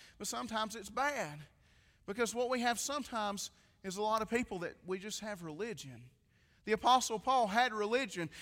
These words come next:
He, he had what he thought he needed. He, he lived righteously. He did all these things. He lived by the law of God. He believed in Jehovah God. But something was missing from his life.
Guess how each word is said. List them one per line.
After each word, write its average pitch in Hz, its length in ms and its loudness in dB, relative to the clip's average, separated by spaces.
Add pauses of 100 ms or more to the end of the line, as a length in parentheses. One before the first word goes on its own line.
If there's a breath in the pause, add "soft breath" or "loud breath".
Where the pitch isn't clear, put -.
He, 269 140 4
he 254 260 4
had 269 380 6 (180 loud breath)
what 226 160 6
he 247 160 4
thought 247 400 6
he 240 160 0
needed. 240 340 4
He, 254 240 2
he 254 160 4
lived 233 380 4
righteously. 262 800 0 (180 loud breath)
He 277 140 0
did 247 260 4
all 269 260 6
these 277 320 -2
things. 254 460 -2 (180 loud breath)
He 254 140 0
lived 262 340 4
by 247 180 6
the 233 80 2
law 240 360 8
of 214 140 0
God. 285 260 6
He 320 220 4
believed 320 440 4
in 302 120 0
Jehovah 294 480 4
God. 285 540 4 (920 soft breath)
But 220 200 4
something 220 640 2 (180 loud breath)
was 202 260 0
missing 214 680 0 (360 soft breath)
from 196 220 0
his 196 240 0
life. 190 580 4